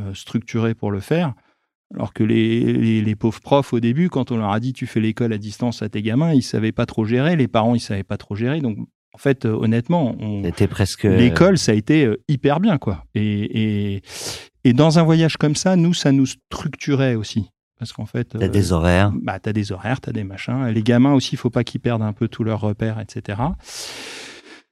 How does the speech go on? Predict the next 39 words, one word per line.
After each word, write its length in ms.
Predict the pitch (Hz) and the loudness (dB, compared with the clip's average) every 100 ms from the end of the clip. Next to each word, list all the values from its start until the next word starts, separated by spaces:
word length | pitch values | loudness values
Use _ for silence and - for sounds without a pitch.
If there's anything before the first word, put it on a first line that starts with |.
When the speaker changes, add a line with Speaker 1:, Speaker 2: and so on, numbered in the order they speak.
| - | -12
Speaker 1:
Écoute, 160 | - 131 | -4 2
on 80 | |
est 80 | 120 | 2
parti 300 | 120 - - | 2 -2 2
en 60 | 120 | 4
Europe, 540 | 123 123 123 127 123 | 4 4 2 0 0
on 80 | 113 | -4
est 80 | 104 | -4
parti 300 | - - 113 | -8 -8 -6
en 80 | 104 | -4
Amérique 260 | 104 101 | -4 -8
centrale, 480 | - 113 - 123 120 | -8 -8 -4 0 2
on 100 | 110 | 0
est 80 | 101 | -2
parti 440 | 98 98 - 117 107 | -6 -10 -4 -2 0
en 140 | 101 | 0
Amérique 380 | 104 104 104 101 | 0 0 0 -2
du 120 | 107 | 0
Nord 200 | 107 101 | 2 2
et 60 | 104 | 0
tout. 140 | 127 | -2
C'était 280 | - 110 110 | -2 0 0
fantastique. 600 | - 113 117 - - - | 0 2 2 2 0 2
Et 60 | |
puis 140 | 110 113 | 2 4
moi, 160 | 117 | 2
c'était 260 | 127 120 117 | 2 -2 0
un 120 | 107 | 2
moment 340 | 107 113 131 139 | 4 4 6 4
où 40 | |
je 120 | 113 | 2
me 80 | 107 | 2
retrouvais 420 | 101 107 - 110 | 2 0 0 -2
en 100 | 107 | -4
famille, 540 | 101 123 117 131 131 117 | -2 4 6 6 6 4
euh, 1160 | 104 104 104 110 110 53 - - - - - | 2 0 -2 -4 -4 -6 -4 -6 -4 -4 -4
de 140 | 120 113 | -2 0
manière, 500 | 104 104 113 113 113 | 2 4 4 2 0
euh, 160 | 107 | -2